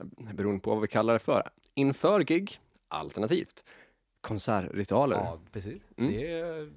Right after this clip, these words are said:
Speaker 2: det får vi se vad vi benämner. Men någonting i den stilen.
Speaker 1: Ja.
Speaker 2: Och det
Speaker 1: Vill
Speaker 2: är
Speaker 1: du berätta vad det är?
Speaker 2: Ja, men alltså det, tr-, liksom, alla har väl sin,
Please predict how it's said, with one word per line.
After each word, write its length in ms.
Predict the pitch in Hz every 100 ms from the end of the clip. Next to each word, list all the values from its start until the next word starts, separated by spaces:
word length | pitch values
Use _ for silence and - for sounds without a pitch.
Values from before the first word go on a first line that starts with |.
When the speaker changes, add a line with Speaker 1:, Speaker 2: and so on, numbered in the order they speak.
| -
Speaker 2:
det 100 | 123
får 140 | - 175
vi 80 |
se 240 | 214 120 87
vad 160 | 95 95
vi 60 |
benämner. 320 | 90 95 90
Men 100 | 113
någonting 320 | 202 233 226 202
i 40 |
den 140 | 175
stilen. 400 | 170 - - - -
Speaker 1:
Ja. 240 | - 165 190 147 - -
Speaker 2:
Och 140 | - -
det 80 | -
Speaker 1:
Vill 120 | 147
Speaker 2:
är 100 | 151
Speaker 1:
du 120 | 147
berätta 280 | 139 135 135
vad 80 | 135
det 40 |
är? 140 | 190 -
Speaker 2:
Ja, 320 | 175 113 107 - - - -
men 160 | 135
alltså 200 | 151 147 131 113
det, 480 | 120 147 160 151 -
tr-, 240 | - - 90
liksom, 240 | 113 95
alla 260 | - 110 110
har 220 | 139 123
väl 240 | 104 98 90
sin, 340 | 95 90 -